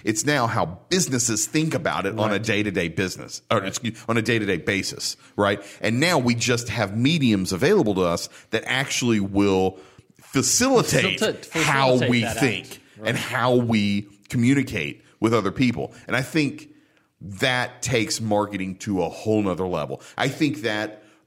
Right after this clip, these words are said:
Speaker 1: opens up the world of marketing and advertising
Speaker 2: Oh, yeah.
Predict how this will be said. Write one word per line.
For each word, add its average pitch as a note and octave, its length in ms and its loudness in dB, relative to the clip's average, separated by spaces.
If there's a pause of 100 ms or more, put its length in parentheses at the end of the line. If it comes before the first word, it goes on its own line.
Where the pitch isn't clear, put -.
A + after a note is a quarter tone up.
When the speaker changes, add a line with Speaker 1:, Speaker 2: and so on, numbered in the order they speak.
(120)
Speaker 1:
opens D3 560 2
up G2 300 0
the F#2+ 80 4
world F2+ 840 0 (280)
of G2+ 160 0
marketing G#2 540 0
and E2 100 -4
advertising F2 640 -2
Speaker 2:
Oh, D#3 120 -2
yeah. G2 60 -12